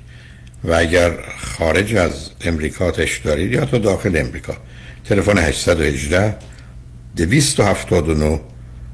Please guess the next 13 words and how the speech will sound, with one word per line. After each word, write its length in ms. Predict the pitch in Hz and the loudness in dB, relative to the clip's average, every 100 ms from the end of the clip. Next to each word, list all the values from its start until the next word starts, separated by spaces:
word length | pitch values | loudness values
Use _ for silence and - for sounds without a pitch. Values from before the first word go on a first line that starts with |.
| - - | -14 -6
بیست 260 | 92 110 - | -2 0 0
و 40 | |
چهار، 460 | - 92 78 78 73 - - - - - - - - | 0 2 4 4 0 -4 -16 -20 -20 -20 -20 -20 -6
هشتاد 480 | - 87 - 76 - | -2 0 2 2 0
و 40 | |
چهار. 280 | - - - - - - - - - - - - | -6 -10 -12 -14 -18 -18 -16 -16 -16 -16 -12 0
با 200 | 123 165 | 4 4
شنوندهٔ 1000 | - 104 85 85 80 101 101 104 104 101 | 4 4 4 4 4 4 4 4 4 4
عزیز 480 | - 82 80 76 85 | 0 -2 -2 0 0
بعدی 800 | 71 85 - 76 85 113 135 131 | 0 -2 -2 -4 0 4 4 4
گفتگویی 480 | 127 - 80 82 | 2 2 0 0
خواهیم 240 | 82 85 71 | 2 0 0
داشت. 300 | - - | -4 -12